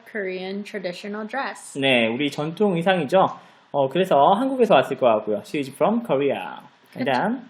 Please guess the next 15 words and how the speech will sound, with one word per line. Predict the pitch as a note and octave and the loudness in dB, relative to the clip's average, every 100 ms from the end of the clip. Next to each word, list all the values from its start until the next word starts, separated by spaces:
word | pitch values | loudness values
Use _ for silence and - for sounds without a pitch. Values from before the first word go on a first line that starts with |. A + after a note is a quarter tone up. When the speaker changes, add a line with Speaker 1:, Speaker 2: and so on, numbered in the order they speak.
| - | -12
Speaker 1:
And | G3+ G3 | -10 -8
then, | B3 G#3+ A#3 G3 A3 A3 _ | -8 -10 -10 -10 -12 -14 _
where | G#3+ A3 | -6 -6
is | A3 | -6
he | D4 | -12
from? | D4 - F#3 F#3+ - _ _ | -10 -12 -12 -14 -20 _ _
Speaker 2:
네, | E3 D#3 C3 | 0 0 0
비슷한 | - F#3 - C4+ C4 | -4 -8 -2 0 2
옷을 | A#3+ A#3 | 0 0
입고 | A#3 | 2
있습니다. | F#3+ - F#3+ E3+ | 0 2 0 0
그쵸? | C#3+ - C3+ G#2+ - - _ _ - | 0 0 2 2 -4 -20 _ _ 2
어, | G3+ G#3+ | 6 6
혹시 | G#3+ - | 4 4
여러분 | B3 A3 A3 A3 | 6 6 4 2